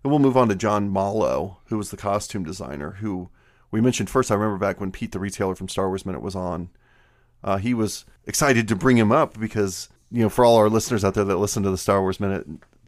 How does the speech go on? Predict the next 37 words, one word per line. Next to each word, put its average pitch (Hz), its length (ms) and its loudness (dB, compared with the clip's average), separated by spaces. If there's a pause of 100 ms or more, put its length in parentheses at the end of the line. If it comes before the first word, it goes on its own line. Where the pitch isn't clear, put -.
they 104 160 0
know 104 240 4
that 98 200 -2
Pete 107 340 -10 (460)
is 104 140 -6
a 98 60 2
massive 104 600 0
Imperial 104 460 0
officer 95 400 -2
fan, 60 420 -12
and 60 180 -14
it's - 180 -16
like 98 140 -10
the 92 100 -12
design, 104 500 -2
the 73 180 -6 (140)
aesthetic 107 460 0
of 90 100 -8
the 95 60 -6
Imperial 92 340 -4
officers, 92 460 -6
he's 95 160 -10
on - 520 -6
about 87 260 -4
it - 100 -8 (100)
quite 71 220 -6
often. - 400 -8 (320)
And 101 120 2
this 123 160 4
is 120 100 -2
the 123 100 -4
guy 107 340 0
who 98 160 -6
created 95 440 -6
that - 180 -6
look. - 320 -12 (160)
Yeah. 90 340 -6